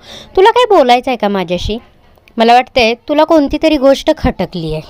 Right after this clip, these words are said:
प्लीज, जे काय असेल ते स्पष्ट बोल." अनुष्का म्हणते, "आदित्य, मी फार शांत मुलगी आहे. मला आडपडदा एक आणि मनात एक असं नाही राहता येत. मी जे मनात आहे ते स्पष्ट बोलते.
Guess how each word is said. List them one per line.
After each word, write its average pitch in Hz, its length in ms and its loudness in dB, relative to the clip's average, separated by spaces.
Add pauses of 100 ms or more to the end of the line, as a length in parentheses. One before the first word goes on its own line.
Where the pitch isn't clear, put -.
(680)
प्लीज, 226 640 -8
जे 240 140 2
काय 262 200 2
असेल 254 380 0
ते 302 80 0
स्पष्ट - 460 -4
बोल." 160 220 -6 (800)
अनुष्का 208 400 -6
म्हणते, 208 240 -4
"आदित्य, 214 500 -4 (540)
मी 349 100 2
फार 277 400 0
शांत 262 380 -4
मुलगी 156 360 -8
आहे. 147 80 -10 (580)
मला 302 140 2
आडपडदा 240 720 0
एक 226 320 -4
आणि 233 160 -2
मनात 196 440 -4
एक 175 160 -2 (460)
असं 302 200 0
नाही 220 200 2
राहता 180 320 -2
येत. 147 240 -4 (1000)
मी 233 120 -12
जे 247 100 -4
मनात 214 400 -4
आहे 214 300 -4 (100)
ते 233 80 -4
स्पष्ट - 420 -4
बोलते. 170 360 -8